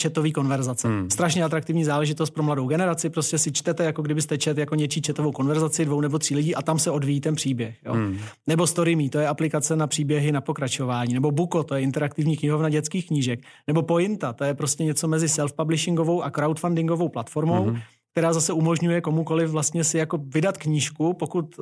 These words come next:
Speaker 1: buď teda nemůže, anebo nechce se spojit s běžným
Speaker 2: Hmm.
Speaker 1: vydavatelem, tak prostě si ji může vydat self-publishingem, jo? Ale
Speaker 2: Mhm.
Speaker 1: protože na to typicky nemá prostředky, tak Pointa mu ještě umožní,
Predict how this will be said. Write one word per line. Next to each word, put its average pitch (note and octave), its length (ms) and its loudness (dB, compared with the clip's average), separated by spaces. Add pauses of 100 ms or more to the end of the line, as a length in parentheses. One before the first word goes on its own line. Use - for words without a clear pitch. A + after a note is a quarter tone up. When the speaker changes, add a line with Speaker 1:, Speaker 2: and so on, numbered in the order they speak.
Speaker 1:
buď D#3+ 300 -4
teda G3 220 0
nemůže, D#3 480 0
anebo E3 320 -2
nechce D3 600 -2 (340)
se E3+ 100 2
spojit D#3+ 320 0
s D#3 40 0
běžným D#3 300 2
Speaker 2:
Hmm. - 100 4
Speaker 1:
vydavatelem, D#3+ 600 0 (340)
tak E3+ 160 0
prostě F#3+ 260 0
si - 120 -2
ji F#3+ 40 0
může F3+ 240 2
vydat F3 200 2
self-publishingem, C3+ 800 -2
jo? C#3 180 -2
Ale D3+ 160 2
Speaker 2:
Mhm. A2+ 80 2
Speaker 1:
protože F3+ 320 0
na F#3 100 0
to G3 100 -4
typicky F3 420 -2
nemá F3+ 220 2
prostředky, D3+ 500 -4
tak E3 160 -4
Pointa D#3 300 0
mu E3+ 160 2
ještě D#3 260 -2
umožní, E3+ 580 2